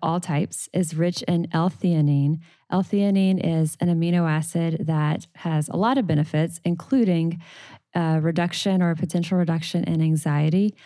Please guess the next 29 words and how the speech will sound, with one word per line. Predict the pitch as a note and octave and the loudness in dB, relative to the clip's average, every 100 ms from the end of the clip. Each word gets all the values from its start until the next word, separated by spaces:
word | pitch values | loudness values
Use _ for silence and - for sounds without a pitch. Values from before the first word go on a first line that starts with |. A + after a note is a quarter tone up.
| _ _ | _ _
It | E3+ | -2
also | D#3+ D#3+ F#3 | 0 0 0
helps | F3+ D#3+ - | 0 -2 -6
to | - F3 | -4 -2
increase | E3 D#3+ - D#3+ - | 0 -2 -2 -4 -2
our | E3 D#3 | 0 0
alertness | D3+ D#3 - D#3+ D3+ - | 2 0 0 0 -2 -2
and | D#3 | 0
our | D3+ D3 | 0 0
attention. | D#3 - D3+ - - D#3+ | -2 -2 -2 -2 -4 -4
So | D#3 F#3 E3 D#3+ - _ _ | -4 -2 -2 -4 -12 _ _
we'll | - | -2
also | G#3 A3+ D#4 | 0 0 0
be | D4+ | 0
covering | - A3+ A3+ A3 - | 0 0 0 -2 -2
herbal | F#3+ F#3+ F3 D#3+ | 0 0 0 -2
teas. | - - D#3+ D#3+ | -6 -4 -4 0
And | F3+ | 2
while | F#3+ F#3 - - | 2 2 -2 0
herbal | A#3 C#4 D4+ | 0 2 0
teas | - A3+ G#3+ G#3+ - | 0 0 2 0 -2
aren't | F#3+ G3 F#3+ | -2 -2 -4
true | - - F#3 F#3 F3+ E3+ | -8 0 2 2 0 -4
teas, | - - C#4 E3 D3+ D#3+ | -8 0 2 2 0 0
and | E3 | 0
we'll | D#3+ E3 | 0 -2
talk | E3 E3+ | -4 -4
about | F3 F#3+ - | 0 -2 0
why, | D#3+ D3 C#3+ | 0 0 0